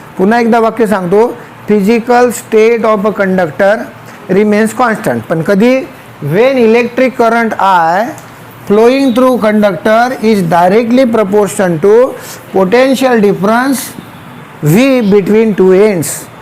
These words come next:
तर याला म्हणायचं experimental proof of the Ohm's law. आणि तुम्हाला हे पेपरमध्ये पाच मार्काला प्रश्न येतो, तर तुम्हाला काय करावं लागेल? ती डायग्राम काढावी लागणार, थोडीशी प्रोसिजर लिहायची, एक सेल, दोन सेल, तीन सेल,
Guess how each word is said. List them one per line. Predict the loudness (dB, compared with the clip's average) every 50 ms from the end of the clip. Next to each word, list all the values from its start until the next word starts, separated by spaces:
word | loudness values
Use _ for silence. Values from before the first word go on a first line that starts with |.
| -20 -12 -4 -2
तर | 0
याला | 2 2 2 0 0 0
म्हणायचं | -2 -2 -2 -2 -2 -2 -2 0 0 0 0 -2 -4 -4
experimental | -4 -6 -6 -2 0 0 2 2 0 0 -2 0 0 0 0 0 -2 -4 -6 -4 0
proof | 2 4 4 2 2 0 -2 -2 -2 0
of | 0 -2 -2 -4
the | -4 -2 -2 -2
Ohm's | -2 -2 -2 -4 -6 -4
law. | -2 -2 -2 -2 -4 -10 -18 -20 -20 -20 -20 -20 -12 -6
आणि | -6 -6 -4 -2 -2
तुम्हाला | -2 0 0 0 0 0
हे | 0 -2
पेपरमध्ये | -2 0 0 0 0 0 0 0 0 0 0 -2 -2 -2
पाच | -2 -2 -2 -2 -4
मार्काला | -4 -2 -2 -2 -2 -2 0 0 0
प्रश्न | -2 -2 -4 -4 -2 -2 -2
येतो, | 0 0 0 -2 -4 -6 -6 -8 -20 -20 -20 -20 -20 -20 -16 -10 -8
तर | -4 -2
तुम्हाला | 0 0 0 0 0
काय | 0 0 -2 0
करावं | 0 0 0 0
लागेल? | 0 0 0 0 0 0 0
ती | 0 0
डायग्राम | 2 0 0 0 -2 -2 -2 -2
काढावी | -2 -2 0 0 0
लागणार, | 0 0 0 0 0 0 0 -2 -4 -8 -12 -18 -20 -20 -20 -20 -20 -20 -18 -8 -2
थोडीशी | 0 0 2 2 0 0 -2
प्रोसिजर | 0 0 -2 0 0 0 0 0 2
लिहायची, | 2 0 0 0 0 0 2 2 2
एक | 0 -2
सेल, | -2 -2 0 0 2
दोन | 2 2 2
सेल, | 2 0 -2 0 0
तीन | 0 0 0
सेल, | 0 0 0 0 -2